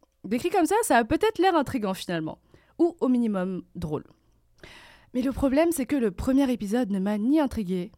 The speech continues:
ni fait rire. J'étais stoïque du début jusqu'à la fin. Je trouvais les blagues lourdes,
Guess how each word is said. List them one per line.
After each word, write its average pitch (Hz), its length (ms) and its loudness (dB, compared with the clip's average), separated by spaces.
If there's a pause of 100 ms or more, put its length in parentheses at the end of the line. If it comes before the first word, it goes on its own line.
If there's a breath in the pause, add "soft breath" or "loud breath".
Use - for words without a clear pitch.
ni 226 200 2
fait 185 140 -6
rire. - 300 -14 (160)
J'étais 247 320 0
stoïque 220 600 -4
du 202 240 -2
début 208 300 -2
jusqu'à 202 260 -8
la 156 80 -6
fin. - 140 -16 (720 loud breath)
Je - 80 -12
trouvais 285 160 -2
les 277 100 0
blagues 196 300 -2
lourdes, 311 640 2